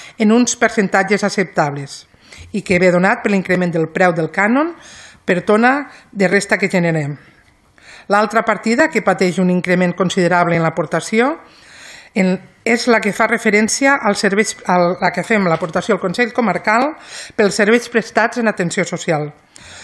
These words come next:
donat que és l'entitat a la que tenim les competències delegades. Per a l'any dos mil vint-i-quatre,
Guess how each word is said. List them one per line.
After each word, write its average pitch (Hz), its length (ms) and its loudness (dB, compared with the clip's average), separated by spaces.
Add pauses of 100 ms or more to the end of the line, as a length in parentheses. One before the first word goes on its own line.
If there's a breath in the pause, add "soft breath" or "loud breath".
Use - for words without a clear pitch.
(120)
donat 196 320 2
que 208 80 0
és 202 80 0
l'entitat 185 520 0
a 220 40 2
la 202 120 2
que 180 120 -6
tenim 226 380 0
les 208 180 -2
competències 180 600 -2
delegades. 151 640 -2 (580 loud breath)
Per 175 100 0
a 170 80 2
l'any 196 340 0
dos 175 160 -2
mil 214 160 0
vint-i-quatre, 208 640 0